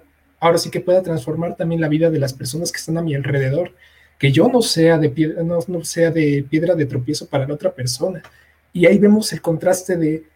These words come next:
cuáles son los anhelos de nuestro corazón antes de deleitarnos con, en Dios y cuáles son los anhelos de nuestro corazón después de deleitarnos en Dios.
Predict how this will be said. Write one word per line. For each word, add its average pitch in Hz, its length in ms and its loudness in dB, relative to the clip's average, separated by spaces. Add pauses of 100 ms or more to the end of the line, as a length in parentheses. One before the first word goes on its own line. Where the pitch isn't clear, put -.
(160)
cuáles 196 260 2
son 190 220 -4
los 175 180 -4
anhelos 160 300 0
de 143 80 -2
nuestro 127 280 -2
corazón 139 380 -4 (180)
antes 202 540 0
de 135 140 2
deleitarnos 127 640 2
con, 202 260 -4 (260)
en 185 140 -2
Dios 180 400 -4 (460)
y 147 100 -4
cuáles 165 300 2
son 175 160 -2
los 175 160 -2
anhelos 165 300 -2
de 165 80 -4
nuestro 131 280 -6
corazón 156 480 -4
después 156 540 0
de 160 80 0
deleitarnos 135 720 0
en 123 80 0
Dios. 135 280 -2